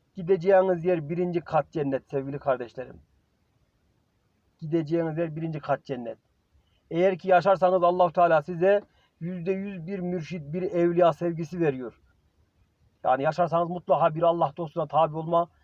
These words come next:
ihtiyacı veriyor Allahu Teala. Mutlaka bir Allah'ın dostuna tabi oluyorsunuz sevgili kardeşlerim.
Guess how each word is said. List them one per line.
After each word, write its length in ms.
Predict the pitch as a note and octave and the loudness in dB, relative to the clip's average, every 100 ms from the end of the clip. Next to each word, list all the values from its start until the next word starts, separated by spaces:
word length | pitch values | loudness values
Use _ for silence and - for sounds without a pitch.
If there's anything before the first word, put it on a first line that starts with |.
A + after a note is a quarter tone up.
| _ - | _ -12
ihtiyacı 540 | E3+ - F3 E3+ E3 | -10 0 2 4 2
veriyor 220 | D3+ C#3+ | 0 2
Allahu 300 | C3+ C3 B2 | 2 2 0
Teala. 420 | - B2+ A#2 B2 - _ _ _ _ _ _ | 2 0 0 -8 -12 _ _ _ _ _ _
Mutlaka 440 | E3+ D#3 F#3 D3 D3+ | -12 0 2 2 0
bir 60 | |
Allah'ın 380 | D#3 D#3 D3 D#3+ | 0 0 0 -2
dostuna 300 | D#3 C#3+ D#3 | -6 -4 -2
tabi 360 | - D3+ D3+ D#3+ | 0 0 0 -4
oluyorsunuz 460 | D#3 D3 D3+ D3 | -8 -10 -10 -10
sevgili 280 | - C#3 C#3+ | -8 -10 -2
kardeşlerim. 540 | C3+ C#3 - D#3 F3 | 0 -2 -4 -10 -10